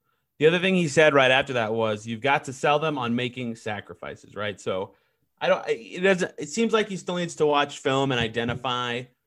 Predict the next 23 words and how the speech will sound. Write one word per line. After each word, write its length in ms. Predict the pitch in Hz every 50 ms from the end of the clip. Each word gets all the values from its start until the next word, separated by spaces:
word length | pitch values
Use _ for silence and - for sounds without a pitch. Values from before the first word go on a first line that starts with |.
| _ _ _
who 420 | _ - 143 143 143 143 139 139 139
is, 360 | 127 123 120 110 101 - - -
you 180 | - 92 123 123
know, 60 | 120
his 220 | 117 117 117 117
pecking 400 | - - 185 185 185 - 165 165
order 400 | 156 156 151 151 143 147 143 139
and 120 | 131 120 120
who 100 | 117 110
has 220 | 110 110 107 101
what 220 | 107 110 107 110 -
skills 380 | - - - 180 170 170 147
and 100 | 139 117
what 100 | 117 104
value 480 | 95 143 165 160 156 160 151 143 139 131
and 120 | 127 127
what 120 | 131 127 120
he 120 | 123 117
sees 280 | 113 - 127 127 117 110
out 120 | 117 110
of 80 | 107 107
everybody. 420 | 101 107 104 92 101 104 104 101
But, 300 | 98 90 107 104 92 -